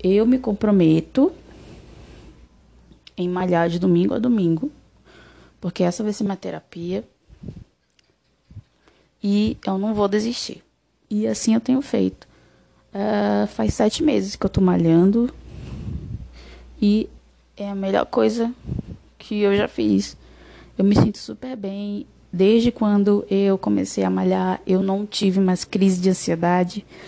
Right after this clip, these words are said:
Crise de ansiedade horrível. Eu não me senti mais nervosa. Todas as coisas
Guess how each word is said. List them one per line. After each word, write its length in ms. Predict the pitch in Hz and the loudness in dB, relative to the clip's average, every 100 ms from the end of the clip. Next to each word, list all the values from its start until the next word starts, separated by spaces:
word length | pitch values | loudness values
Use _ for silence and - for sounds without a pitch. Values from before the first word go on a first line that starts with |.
| - - - | -18 -20 -4
Crise 260 | 202 185 180 | 2 2 4
de 100 | 202 | 2
ansiedade 540 | - 185 185 175 185 | 2 -2 0 0 0
horrível. 500 | 170 170 185 175 180 202 - - - _ _ _ _ - _ _ - - - _ - | 0 2 4 4 2 4 4 2 -4 _ _ _ _ -20 _ _ -20 -20 -20 _ -4
Eu 300 | 185 185 185 | 0 4 4
não 160 | 185 | 4
me 100 | 190 | 4
senti 300 | 190 202 - | 2 0 0
mais 160 | 190 180 | 2 2
nervosa. 720 | 185 175 180 185 185 185 185 | 2 2 2 0 2 2 2
Todas 320 | 180 208 214 | 0 -2 0
as 160 | 214 208 | 0 -2
coisas 580 | - 190 180 180 - | 0 2 2 0 -4